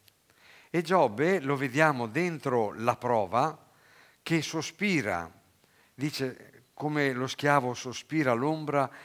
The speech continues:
e come il mercenario aspetta il suo salario, così a me sono toccati mesi di illusione." E in, in Giobbe possiamo vedere anche le nostre fatiche, le nostre sofferenze, le nostre prove,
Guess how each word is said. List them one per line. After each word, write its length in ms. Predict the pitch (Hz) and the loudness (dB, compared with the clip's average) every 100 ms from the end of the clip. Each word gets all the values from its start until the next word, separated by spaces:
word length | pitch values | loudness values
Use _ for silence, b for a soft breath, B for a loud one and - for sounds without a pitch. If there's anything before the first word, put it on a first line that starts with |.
| B | B
e 120 | 131 | -10
come 240 | - 143 139 | -6 -2 -2
il 80 | 127 | 0
mercenario 720 | 127 131 127 127 139 131 113 | -4 -4 -2 4 4 2 -4
aspetta 480 | - 143 139 - 117 | -2 0 0 0 -6
il 100 | 107 | -6
suo 160 | 123 | -10
salario, 640 | 110 113 120 143 143 143 131 B B B - | -4 0 2 2 0 -4 -8 B B B -10
così 340 | 127 117 139 | -8 -2 2
a 80 | 120 | 2
me 160 | 123 | 0
sono 280 | 120 117 110 | -6 -8 -10
toccati 640 | - 104 123 117 113 120 98 | -10 -6 -2 -2 -2 -8 -8
mesi 460 | 110 117 107 101 | -6 -6 -8 -10
di 100 | 95 | -10
illusione." 800 | 101 98 92 90 82 73 76 - _ _ _ b b b b b b | -8 -10 -14 -14 -14 -16 -20 -20 _ _ _ b b b b b b
E 100 | 123 | -6
in, 220 | 135 135 | -4 -4
in 260 | 147 151 151 | -4 -4 -4
Giobbe 320 | 165 196 156 | -2 -2 -4
possiamo 400 | 117 123 160 143 | -6 -2 0 0
vedere 400 | 127 127 151 127 | 0 2 4 4
anche 560 | 131 135 127 127 107 - B B B | 4 2 0 0 0 -8 B B B
le 180 | 117 127 | -2 0
nostre 600 | 151 190 - 135 113 98 | 2 2 0 -2 -2 -2
fatiche, 760 | - 117 - 127 - 95 80 67 _ _ _ b b b b 113 | -4 -6 -4 -6 -4 -8 -8 -14 _ _ _ b b b b -4
le 120 | 135 | 2
nostre 440 | 156 190 - 147 | 4 4 2 -4
sofferenze, 840 | - 135 - 117 113 110 101 - 95 | -2 -6 -2 0 2 0 -2 -8 -8
le 140 | 110 | -4
nostre 480 | 135 170 156 135 113 | -2 -2 -4 -8 -6
prove, 640 | 117 120 113 90 87 | -2 0 0 -2 -12